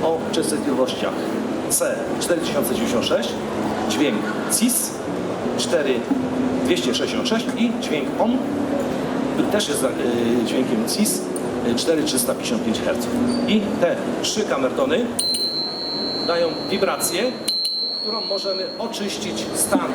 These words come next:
energetyczny aury. Przed, no, chodzi tutaj o jakieś wpływy innych, y, no, ludzi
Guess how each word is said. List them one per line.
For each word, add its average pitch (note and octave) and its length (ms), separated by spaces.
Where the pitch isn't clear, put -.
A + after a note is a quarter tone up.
energetyczny C#3 680
aury. F3+ 320
Przed, - 400
no, D3 80
chodzi - 200
tutaj B2+ 280
o B2+ 100
jakieś - 200
wpływy D#3 380
innych, C3 400
y, A#2 240
no, A#2 220
ludzi - 260